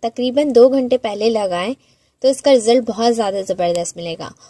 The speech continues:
और अगर आप रात में सोते वक्त लगाएंगे तो और जल्दी आपको इसका रिजल्ट मिलेगा। नाज़रीन, पहले के लोग यही ऑयल यूज़ किया करते थे।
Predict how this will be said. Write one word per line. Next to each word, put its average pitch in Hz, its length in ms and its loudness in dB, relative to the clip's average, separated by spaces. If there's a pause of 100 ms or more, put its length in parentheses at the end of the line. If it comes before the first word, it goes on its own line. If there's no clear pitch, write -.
(160)
और 196 100 -6
अगर 226 220 0
आप 233 200 -4
रात 208 260 -4
में 240 80 -2
सोते 233 300 -2
वक्त 247 180 0
लगाएंगे 240 480 0
तो - 240 -8
और 214 240 0
जल्दी 196 460 -2
आपको 196 320 -6
इसका 277 320 -4
रिजल्ट 208 440 -6
मिलेगा। - 400 -16 (580)
नाज़रीन, 247 420 -2
पहले 240 340 0
के 269 140 0
लोग 233 320 4
यही 240 280 0
ऑयल 226 220 -4
यूज़ 214 300 -6
किया 208 160 -6
करते 220 360 -4
थे। 269 260 -4